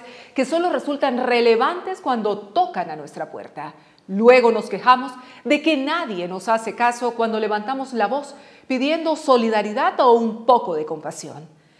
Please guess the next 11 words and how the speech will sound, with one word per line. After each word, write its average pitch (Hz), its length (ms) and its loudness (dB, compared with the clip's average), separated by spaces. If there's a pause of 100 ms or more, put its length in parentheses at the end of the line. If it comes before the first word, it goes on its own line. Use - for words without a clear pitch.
(120)
En 214 140 -2
medio 233 280 6
de 233 80 8
esta 226 220 2
crisis 226 280 -6
de 226 80 2
seguridad, 185 560 0
porque 185 280 -6
ciertamente 240 960 -4
afrontamos 175 600 -6
una 220 220 -4